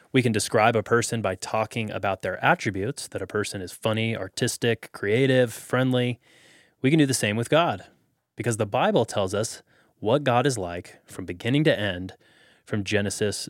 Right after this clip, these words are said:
to Revelation. It's one of the reasons, in fact, that God inspired the Bible. And while there are many ways to describe what God is like, maybe the most helpful way of describing him is just by looking at his incommunicable and communicable attributes. Last week,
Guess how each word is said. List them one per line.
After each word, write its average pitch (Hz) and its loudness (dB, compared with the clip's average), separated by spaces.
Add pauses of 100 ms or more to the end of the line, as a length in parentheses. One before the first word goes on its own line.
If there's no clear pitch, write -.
to - -6
Revelation. 92 -4
It's 98 -10
one 104 -4
of 98 -2
the 92 -4
reasons, 95 -6
in 92 -8
fact, 101 -2
that 107 -2
God 113 0 (420)
inspired 120 0 (160)
the 110 -2
Bible. 92 -2 (640)
And 120 2
while 139 8
there 135 8
are - 4
many 160 2
ways 131 4
to 113 0
describe 107 2
what 101 0
God 98 0
is 92 -8
like, 95 -4
maybe 170 2
the 196 2
most 147 2
helpful 135 4
way 107 0 (180)
of 110 -4
describing 98 -2
him 107 -4 (580)
is 127 -4
just - 0
by 269 2
looking 127 2
at 107 0
his 107 -2 (140)
incommunicable 107 0
and 110 -6
communicable 104 -2
attributes. 104 -6
Last 127 2
week, 113 -4